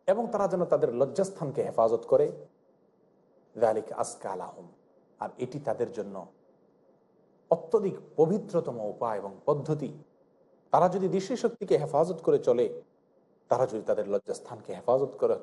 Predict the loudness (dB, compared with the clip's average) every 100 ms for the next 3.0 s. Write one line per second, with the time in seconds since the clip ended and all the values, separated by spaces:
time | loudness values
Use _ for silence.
0 | 0 4 4 2 -2 -18 _ _ _ 0
1 | 2 2 0 2 0 2 0 0 -2 -2
2 | -2 0 0 -2 -2 -2 -6 -6 -6